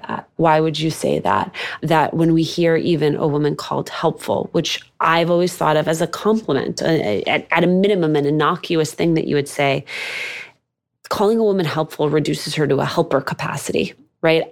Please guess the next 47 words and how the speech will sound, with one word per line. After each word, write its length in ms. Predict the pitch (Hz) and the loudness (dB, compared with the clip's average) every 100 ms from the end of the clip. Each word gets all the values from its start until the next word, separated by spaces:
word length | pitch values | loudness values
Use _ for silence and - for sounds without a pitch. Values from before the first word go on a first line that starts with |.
| - | -4
When 160 | 175 175 | 0 2
you 120 | 190 | 2
say 300 | - 202 190 | 0 0 0
she's 220 | - 160 | 0 -4
helpful, 340 | - 170 - 139 | -2 -2 0 0
I 140 | 151 | 0
don't 120 | 160 | 2
know, 80 | 156 | 2
was 160 | 151 160 | 0 0
she 120 | 156 | 0
helpful 320 | 156 156 156 | 0 0 -2
'cause 160 | 156 147 | -4 -4
she 120 | - | 0
got 140 | 147 | 0
everybody 320 | 135 139 139 | 0 0 -2
coffee, 520 | - - 277 294 320 269 | -2 0 0 2 0 2
or 120 | 190 | 2
was 140 | 165 | 0
she 160 | 156 156 | 0 -2
helpful 420 | 139 143 143 147 | 0 -2 -2 -2
because 320 | 143 151 156 | -2 -2 -2
she 160 | 135 - | -4 -6
crunched 400 | - 151 139 - | -4 -2 -2 -2
all 120 | 143 | -2
the 100 | 139 | 0
numbers? 540 | 151 135 95 107 - - - - - | 0 0 -2 -4 -6 -10 -12 -12 -12
So 160 | - 190 | -4 0
you 120 | 190 | 2
wanna 220 | 214 220 | 2 2
be 140 | 202 | 0
really 560 | 190 160 165 185 196 185 | -2 0 0 2 2 0
specific 680 | 180 156 - 165 156 139 - - | -2 -8 -4 -2 -2 -4 -6 -6
about 340 | 156 147 - | -2 0 -2
what 320 | 151 147 160 - | -2 0 -2 0
a 120 | 156 | -2
woman 340 | 151 143 143 | 0 0 -2
contributes 880 | - 156 139 151 143 147 139 - - - - | -4 -4 -4 -4 -2 -2 -4 -8 -16 -14 -6
to 240 | - 160 | 0 0
a 40 | |
project, 720 | 131 - 135 131 233 311 - - - - - | 0 0 0 0 -2 -4 -6 -14 -12 -12 -6
because 240 | 180 190 165 | 0 0 2
that 160 | 170 | 0
helps 480 | - - 165 160 - | -2 -2 -2 -4 -8
people 340 | - 160 156 - | -6 -2 -2 0
understand 800 | 151 139 143 - 135 131 147 151 | 0 0 -2 -2 0 0 0 -2
her 120 | - | -2
value. 480 | 127 - - - 190 | -2 -4 -6 -4 -4